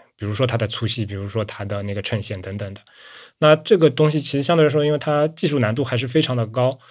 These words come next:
所以在应用层面上一直都没有普及，一直到可能二零一，哎，二零一六还是二零一七年的时候，呃，OpenType一点八那个版本的，呃，spec 出来之后，可变字体才成为了一个，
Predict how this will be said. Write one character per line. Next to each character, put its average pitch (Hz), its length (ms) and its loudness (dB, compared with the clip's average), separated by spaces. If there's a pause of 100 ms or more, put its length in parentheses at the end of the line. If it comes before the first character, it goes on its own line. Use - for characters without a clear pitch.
(140)
所 151 200 4
以 143 120 6
在 139 240 2
应 190 180 2
用 156 140 6
层 117 180 0
面 117 80 2
上 123 180 0
一 160 100 -4
直 120 120 -2
都 143 140 0
没 131 140 0
有 156 100 2
普 131 220 -8
及， 107 360 -4 (360)
一 196 120 0
直 131 200 0
到 131 380 4
可 110 200 -4
能 107 160 -4
二 127 180 0
零 113 160 0
一， 127 120 0
哎， - 240 -4
二 143 100 0
零 123 100 2
一 139 80 0
六 139 120 2
还 110 100 -6
是 123 100 -6
二 113 40 -2
零 113 160 -2
一 110 40 -4
七 113 200 -2
年 101 120 -2
的 101 80 -8
时 95 140 -8
候， 104 220 -8 (380)
呃， 113 160 0
OpenType 131 640 0
一 139 100 -4
点 110 220 -2
八 135 300 2
那 143 120 0
个 117 100 0
版 104 240 -4
本 107 280 -2
的， 104 360 -6 (420)
呃， 110 300 -4 (480)
spec 127 360 2
出 - 200 -2
来 127 120 2
之 123 160 -2
后， 127 320 2 (240)
可 - 120 -2
变 113 140 4
字 120 100 0
体 110 120 0
才 110 260 -4
成 117 260 -2
为 143 120 2
了 135 100 2
一 123 80 -2
个， 113 320 -2